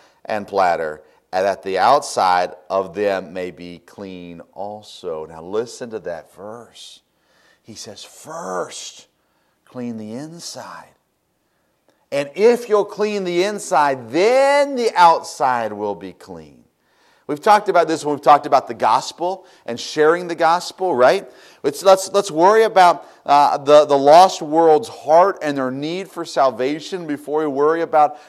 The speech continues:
how they look and how they act and what they watch and what they listen to and what they say. Let's worry about the inside first. Because if the inside gets clean, the outside will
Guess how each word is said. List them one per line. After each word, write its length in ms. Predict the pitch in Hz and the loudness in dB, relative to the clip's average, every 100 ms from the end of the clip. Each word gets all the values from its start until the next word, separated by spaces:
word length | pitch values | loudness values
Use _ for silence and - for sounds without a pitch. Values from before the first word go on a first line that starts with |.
| _ | _
how 260 | 156 170 | -2 0
they 160 | 151 147 | 0 -2
look 400 | 139 143 165 165 | -2 0 0 -2
and 100 | 131 | -8
how 220 | 143 165 | -4 -2
they 160 | 151 135 | -2 0
act 320 | 151 160 151 | 0 -2 -6
and 100 | 135 | -8
what 200 | 151 160 | -6 -6
they 100 | 139 | -8
watch 420 | 143 160 165 - | -2 0 0 -4
and 80 | 139 | -8
what 160 | 147 151 | -8 -6
they 120 | 139 | -4
listen 280 | 151 156 156 | -4 -4 -10
to 160 | 165 | -8
and 100 | 151 | -4
what 160 | 147 151 | -4 -6
they 140 | - | -10
say. 420 | 143 - 151 165 160 _ _ _ - - | -10 -8 -6 -8 -12 _ _ _ -20 -20
Let's 400 | 127 143 202 196 | -12 -6 -6 -8
worry 260 | 185 226 | -12 -10
about 220 | 226 220 220 | -8 -10 -10
the 140 | 214 | -10
inside 560 | 247 294 - 302 294 302 | -10 -10 -10 -10 -10 -10
first. 640 | 254 247 233 - - - _ _ _ _ _ | -6 -6 -8 -14 -18 -20 _ _ _ _ _
Because 380 | 196 226 226 196 | -4 2 2 2
if 100 | 208 | -6
the 220 | 208 226 | -4 2
inside 540 | 302 311 - 254 226 | 2 2 4 4 4
gets 200 | 196 175 | -4 -8
clean, 420 | - 180 160 139 - _ | -10 -8 -6 -8 -12 _
the 160 | 160 160 | -8 -6
outside 640 | 165 220 240 - 214 196 165 | 0 0 -2 -4 -2 -2 -2
will 600 | 151 196 202 175 139 | 0 2 4 2 0